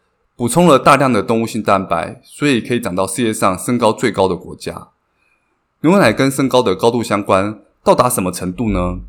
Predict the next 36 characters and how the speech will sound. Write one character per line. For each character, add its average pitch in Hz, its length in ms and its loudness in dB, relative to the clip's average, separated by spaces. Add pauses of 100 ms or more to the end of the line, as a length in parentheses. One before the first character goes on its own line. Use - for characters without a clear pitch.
(580)
看 202 240 0
一 - 20 2
个 131 100 4
地 143 160 -4
区 127 240 -2
乳 117 200 -6
糖 95 200 -6
不 104 140 -6
耐 113 180 0
症 98 240 -2
的 90 60 -2
比 85 180 -10
例， 92 300 -10 (400)
大 175 160 2
致 151 160 -2
就 143 140 2
可 131 120 -2
以 95 60 2
推 117 180 -4
测 113 140 0
出 101 200 -6
那 113 100 -4
个 120 100 0
地 107 160 -4
区 90 160 -10
的 98 100 0
平 87 200 -12
均 92 160 -6
身 87 200 -8
高 85 200 -4
哦。 82 280 -8 (720)
什 - 160 -4
么 120 120 2
意 147 120 0
思 131 200 0
呢？ 120 380 2